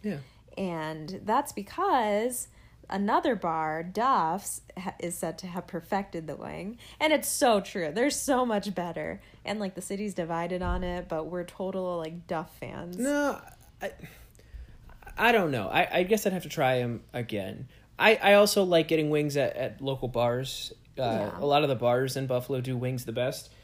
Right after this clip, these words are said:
Speaker 1: If you only have one night and you ch-, have to choose between Duff's and Anchor Bar, maybe just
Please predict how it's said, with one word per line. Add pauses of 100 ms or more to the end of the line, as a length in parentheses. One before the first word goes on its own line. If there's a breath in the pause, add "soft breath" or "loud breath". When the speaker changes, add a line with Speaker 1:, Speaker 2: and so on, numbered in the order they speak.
(140 soft breath)
Speaker 1:
If
you
only
have
one
night
and
you (460)
ch-,
have
to
choose
between
Duff's
and
Anchor
Bar,
maybe
just